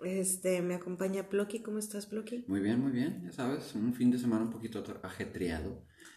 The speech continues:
Speaker 2: Este, pues una disculpa para empezar, porque debimos haber, eh, grabado ayer, pero, pues, en realidad sí llegamos muy tarde, con las bendis muy cansadas, entonces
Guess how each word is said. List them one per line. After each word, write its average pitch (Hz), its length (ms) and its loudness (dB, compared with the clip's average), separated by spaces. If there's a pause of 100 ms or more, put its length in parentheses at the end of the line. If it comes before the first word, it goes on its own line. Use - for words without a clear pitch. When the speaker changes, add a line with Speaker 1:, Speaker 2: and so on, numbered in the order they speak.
(120)
Speaker 2:
Este, 87 640 2
pues 90 220 -4
una 98 160 0
disculpa 110 460 0
para 95 140 -2
empezar, - 540 -6 (220)
porque 78 600 -6
debimos 85 340 0
haber, 90 320 0 (480)
eh, - 300 -4
grabado 90 640 0
ayer, 127 520 2
pero, 139 640 -2 (160)
pues, - 160 -14
en 78 140 -4
realidad 90 300 -2
sí 104 180 2
llegamos 95 540 2
muy 98 320 4
tarde, 104 520 -4
con - 260 -10
las 78 140 -8
bendis 87 380 -2
muy 92 160 0
cansadas, 87 760 -4
entonces 80 600 -6